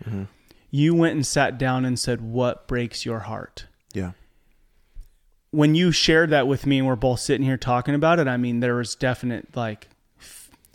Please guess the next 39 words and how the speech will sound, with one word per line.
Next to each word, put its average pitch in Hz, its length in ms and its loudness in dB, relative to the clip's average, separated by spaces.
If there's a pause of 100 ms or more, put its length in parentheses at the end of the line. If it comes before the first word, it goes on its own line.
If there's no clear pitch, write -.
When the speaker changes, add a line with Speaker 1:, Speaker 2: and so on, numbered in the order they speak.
(260)
Speaker 2:
the 127 100 0
feels, 113 640 -4 (180)
<laughs> - 200 -10
right? 131 320 0 (180)
Speaker 1:
Yeah. 98 200 -6 (1300)
Speaker 2:
What 156 280 0
would 190 100 2
our 196 160 2
Speaker 1:
I 160 40 4
got, 151 80 8
Speaker 2:
world 165 260 6
Speaker 1:
I 143 80 2
got 175 100 6
a 170 40 6
little 123 140 6
misty-eyed. 107 520 0 (240)
Speaker 2:
What 160 260 2
would 196 100 -2
our 202 160 0
world 165 300 0
look 156 240 -4
like 123 280 -4
if 127 200 -6
more 135 360 0
men, 120 500 0 (840)
doesn't 147 240 2
have 131 160 0
to - 60 -8
be 120 120 -2
adoption, 117 680 -4 (600)
just - 400 0 (160)
were 139 200 4
in 131 180 2
tune 175 340 0
with 131 140 -2
their 123 140 0
wife 127 360 -2
to 123 100 -8
go, 113 400 -4